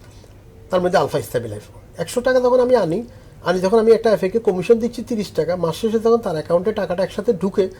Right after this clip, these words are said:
তখন কিন্তু তার এটার প্রতি ক্যারিয়ার হিসেবে নিতে চায়, প্রফেশন হিসেবে নিতে চায়। এই জন্য আমি বলবো, আমাদের দেশে প্রত্যেকটা কোম্পানি যদি এই সিস্টেমটা আসতে পারে, হান্ড্রেড পার্সেন্ট টাকা নিয়ে মাসের দুই তিন তারিখে তার স্যালারি মতো করে টাকাটা দিতে পারে তার অ্যাকাউন্টে,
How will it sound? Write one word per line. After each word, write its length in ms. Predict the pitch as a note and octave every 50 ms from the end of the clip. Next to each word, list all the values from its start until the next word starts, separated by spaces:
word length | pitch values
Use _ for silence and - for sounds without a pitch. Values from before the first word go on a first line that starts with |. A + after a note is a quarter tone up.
| - - - - - -
তখন 220 | F#3 F3 A3 A#3
কিন্তু 220 | A3 A#3+ A3 B3+ A#3+
তার 220 | - G#3+ F#3 E3
এটার 260 | - F3+ E3+ G3+ G#3 G#3 -
প্রতি 280 | A3 G#3+ G#3+ - B3 A#3 -
ক্যারিয়ার 340 | - A3 G#3 G#3 A#3 B3+ B3
হিসেবে 240 | A#3 - - G3+ F#3+
নিতে 280 | F3+ D#3+ C#3 - D#3 -
চায়, 220 | - - B2 - - -
প্রফেশন 380 | - G#3+ G#3+ - C4+ A3+ - B3
হিসেবে 300 | A3 G3 - F#3 F3 E3
নিতে 300 | D#3 D3 C#3 - - C#3+ -
চায়। 120 | - C#3 - - - - - - - - - -
এই 80 | - D#3+
জন্য 160 | G3 G3+ G3+
আমি 160 | G3 G#3+ B3
বলবো, 340 | A#3 A#3+ A3+ A3 A3+ A#3+ - -
আমাদের 340 | - E3+ G3 G#3+ G#3+ A#3 G3
দেশে 220 | A3 G3 G#3+ A3+
প্রত্যেকটা 380 | - - - - - F3+ G3+ G#3
কোম্পানি 380 | - A3 G3+ D#3+ F3 E3+ E3
যদি 200 | D3+ D#3 D3 - - -
এই 80 | G3
সিস্টেমটা 540 | E3 - A3 G#3 - - B3 A#3+ A#3 A#3+ G3+
আসতে 240 | D#3+ - - - G#3+
পারে, 180 | F#3+ F#3+ E3+ D#3
হান্ড্রেড 260 | D3+ D3+ D3+ D#3+ D#3+ -
পার্সেন্ট 300 | G3+ F#3+ - - G#3+ G#3 - - - - - - -
টাকা 260 | - - - - D#3
নিয়ে 340 | D3 D3+ D3+ D3 F3 A3+ A#3+ - - - - -
মাসের 300 | C#3+ C3+ - G3 F3+ D#3+
দুই 100 | D#3+ E3+
তিন 160 | E3 - D#3
তারিখে 280 | C#3+ F3 E3+ F#3+ G#3 A3
তার 160 | G#3+ - F#3 - -
স্যালারি 280 | - D#3+ D#3 E3 F3 F#3+
মতো 220 | F#3+ F#3+ F#3 G3
করে 140 | F#3 G3+ G#3
টাকাটা 320 | G#3 F#3+ E3 - E3 F#3
দিতে 300 | D#3 C3 F3 F#3 F3+ B3
পারে 180 | A#3+ A#3 A3 G#3+
তার 120 | G3 F3+
অ্যাকাউন্টে, 460 | D#3+ D3 - - C#3 C#3+ C#3 C#3+ G3